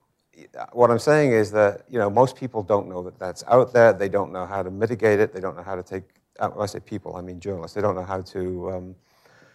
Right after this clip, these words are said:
uh, prevent themselves from being exposed this way. Once it's on your device, you don't know.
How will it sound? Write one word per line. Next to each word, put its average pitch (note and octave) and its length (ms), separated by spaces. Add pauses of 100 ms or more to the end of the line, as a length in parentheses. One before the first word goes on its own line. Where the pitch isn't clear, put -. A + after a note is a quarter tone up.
(200)
uh, - 120
prevent A#2 600
themselves G#2 760
from G2+ 320
being G2 280
exposed G#2+ 640
this - 180
way. F2 180
Once B2 320
it's A#2 200
on A#2+ 220
your G#2+ 140
device, F#2+ 640 (260)
you F#2+ 140
don't F2+ 260
know. C#3+ 400